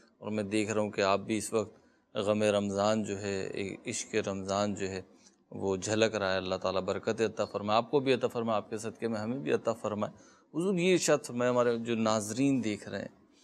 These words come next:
ہم دیکھتے ہیں کہ بعض اوقات نا وہ کیفیت بند نہیں پاتی، یا یوں کہہ لیجئے کہ جو ہم اسلاف کے واقعات پڑھتے ہیں کہ وہ تو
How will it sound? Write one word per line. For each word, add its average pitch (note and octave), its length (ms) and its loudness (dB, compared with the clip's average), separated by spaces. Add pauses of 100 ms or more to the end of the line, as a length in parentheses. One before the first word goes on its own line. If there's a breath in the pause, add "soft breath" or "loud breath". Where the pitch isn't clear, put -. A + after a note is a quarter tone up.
(240 soft breath)
ہم C#3+ 140 0
دیکھتے C3+ 380 -4
ہیں D#3 60 -2
کہ C#3+ 80 -2
بعض C3 360 4
اوقات E3 300 -2
نا F#3+ 80 -2
وہ F#3 80 -2
کیفیت F3 400 2
بند E3 360 4
نہیں D3+ 180 4
پاتی، - 340 -6 (640)
یا C3+ 120 6
یوں D3 240 4
کہہ D#3+ 200 2
لیجئے D3+ 400 2
کہ D#3 140 0
جو C#3+ 200 2
ہم D3 100 4
اسلاف C3 440 2
کے D3 100 -2
واقعات B2+ 540 4
پڑھتے A#2+ 340 2
ہیں A#2 160 2
کہ A#2 160 -2
وہ A2+ 240 0 (100)
تو A#2+ 260 2